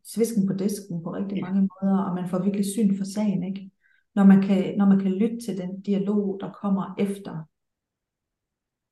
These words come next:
Speaker 1: øh, efter et statement, altså
Speaker 2: Ja.
Speaker 1: efter et, et pengemantra, så ikke? Man kan lytte til den dialog, der kommer bagefter, ikke? Og sige,
Speaker 2: Ja.
Speaker 1: "Okay, hvad er det faktisk rigtigt, du tror på?"
Speaker 2: Ja.
Speaker 1: "Jeg tror virkelig oprigtigt på, at jeg kan skabe,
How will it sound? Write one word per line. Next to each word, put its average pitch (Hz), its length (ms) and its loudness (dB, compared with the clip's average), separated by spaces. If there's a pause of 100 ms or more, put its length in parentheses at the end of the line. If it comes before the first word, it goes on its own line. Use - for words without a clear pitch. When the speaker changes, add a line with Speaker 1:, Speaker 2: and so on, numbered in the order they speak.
(140)
Speaker 1:
øh, 170 440 -2 (220)
efter 196 260 4
et 165 80 -6
statement, 196 580 -2 (300)
altså 160 180 -6
Speaker 2:
Ja. 190 100 2
Speaker 1:
efter 180 120 -4
et, 165 120 -6 (340)
et - 60 -4
pengemantra, 190 720 4
så - 100 -10
ikke? 190 80 -2
Man 196 80 4
kan 190 100 2
lytte 202 180 0
til - 100 -4
den 175 120 0
dialog, 190 340 0
der 196 80 -6
kommer 170 220 -8
bagefter, 165 480 -6
ikke? 165 120 -12
Og 160 40 -12
sige, 160 160 -12
Speaker 2:
Ja. - 40 -12
Speaker 1:
"Okay, 175 260 -4
hvad 160 100 -6
er 156 80 -4
det - 260 -20
faktisk - 500 -10
rigtigt, - 360 -10
du 170 40 -8 (100)
tror - 260 -10
på?" 196 180 -14 (440)
Speaker 2:
Ja. 165 80 -8 (460)
Speaker 1:
"Jeg 170 120 -16
tror 165 220 -4
virkelig 170 280 -4
oprigtigt 165 440 -6
på, 190 140 -2
at - 160 -8
jeg 160 120 -8
kan - 120 -16
skabe, 160 340 -4